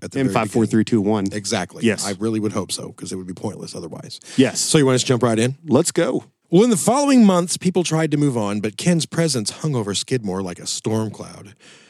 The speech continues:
Speaker 1: Of course, he was up to his usual behavior, staring down the Bowenkamps, threatening Tim Warren, and boasting from his bar stool at the D and G Tavern how he was gonna pay someone to kill old Bo Bowenkamp before the trial even took place.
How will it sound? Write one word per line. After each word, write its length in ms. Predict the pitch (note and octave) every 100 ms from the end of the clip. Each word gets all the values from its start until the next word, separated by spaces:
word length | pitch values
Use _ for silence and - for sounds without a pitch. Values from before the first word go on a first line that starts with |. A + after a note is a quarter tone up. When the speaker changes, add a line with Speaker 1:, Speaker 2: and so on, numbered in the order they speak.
| _
Speaker 1:
Of 100 | C#3
course, 200 | A#3 C4+
he 80 | A#3+
was 160 | G#3 E3+
up 100 | E3
to 80 | C#3+
his 180 | A#2+
usual 300 | A#2 C3 A#2+
behavior, 580 | G#2+ G2+ A#2+ B2+ G2+ F#2+
staring 400 | G#2+ - C3 C3
down 200 | A#2 A2+
the 60 | A2+
Bowenkamps, 720 | G#2 G#2 A2 A2 G#2 A2+ -
threatening 400 | - C3 C3+ C#3+
Tim 220 | C#3 C#3+
Warren, 340 | A2 F#2+ G#2 G#2+
and 200 | G#2 G#2
boasting 400 | F#2+ G#2 G#2+ A2
from 180 | - G#2
his 140 | G2+
bar 260 | F#2+ F#2 G2+
stool 340 | - G2+ A2
at 80 | A2
the 80 | A2
D 180 | G#2+ A2+
and 80 | A#2+
G 140 | C3+
Tavern 380 | C3 B2+ B2+ B2+
how 200 | B2+ B2+ - - -
he 120 | -
was 140 | C#4+
gonna 200 | F3+ D#3+
pay 220 | C#3 F3 E3+
someone 360 | - D3+ D3+
to 60 | B2+
kill 460 | - - D4 B2 -
old 320 | A2+ G2+ F2
Bo 240 | G2+ G#2+ G2
Bowenkamp 600 | A2 G#2+ A2 B2 C3+ - - -
before 280 | D3+ F#3+ D#3
the 60 |
trial 360 | C3+ C4 B3+ G3
even 180 | G3 F#3+
took 240 | - -
place. 440 | C4+ F#4 - -